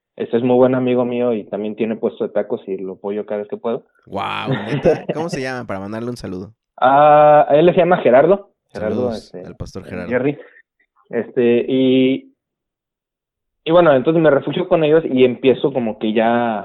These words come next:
Speaker 1: a meterme, bueno, en, en, en, con ellos en la iglesia empiezo ya a meterme un poquito más a las actividades yo de la, de la iglesia. Entonces,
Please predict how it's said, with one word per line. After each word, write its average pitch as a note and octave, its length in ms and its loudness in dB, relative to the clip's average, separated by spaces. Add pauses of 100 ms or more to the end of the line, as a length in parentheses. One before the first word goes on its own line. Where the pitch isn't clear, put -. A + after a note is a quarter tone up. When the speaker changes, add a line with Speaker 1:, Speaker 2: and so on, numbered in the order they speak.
Speaker 1:
a G#2+ 180 -12
meterme, A#2 760 -8
bueno, C3+ 280 0 (160)
en, A2+ 360 -12
en, A#2 220 -20
en, A2+ 280 -18
con A#2 140 -6
ellos C3 200 2
en D3 100 -6
la C3+ 60 -6
iglesia C3 280 -6
empiezo B2 440 -2
ya C3 100 6
a C3+ 40 2
meterme C3 320 0
un B2 100 -6
poquito C3 340 -10
más B2 260 -2
a C#3 60 -2
las B2 180 -4
actividades A2 440 -4
yo A2+ 80 -12
de A2+ 80 -8
la, G#2 220 -10
de A2 100 -18
la G#2 80 -14
iglesia. B2 380 -10 (840)
Entonces, - 380 -14